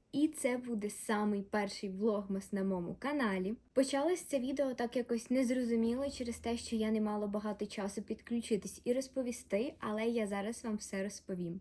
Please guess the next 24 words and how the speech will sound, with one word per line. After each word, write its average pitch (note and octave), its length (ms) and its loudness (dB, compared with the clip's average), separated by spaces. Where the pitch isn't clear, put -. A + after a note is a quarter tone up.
Моєї A3+ 340 4
мами C4 280 2
день A3+ 180 2
народження A3+ 440 2
десятого G#3+ 540 -4
грудня, F#3+ 420 -2
і F#3 60 -4
ми A#3+ 160 0
з D#4+ 80 -4
хлопцем A#3+ 520 -2
вирішили G#3 560 0
подарити G3 560 -2
їй F#3 180 -2
таку F#3+ 320 -4
подорож G#3+ 500 -2
в A#3 40 0
Мілан, G3 420 0
і A#3 100 0
ми G#3+ 160 2
всі A#3 180 -4
троє... G3 320 -2
Летимо A3+ 420 4
в F3 60 -2
Мілан A3 440 0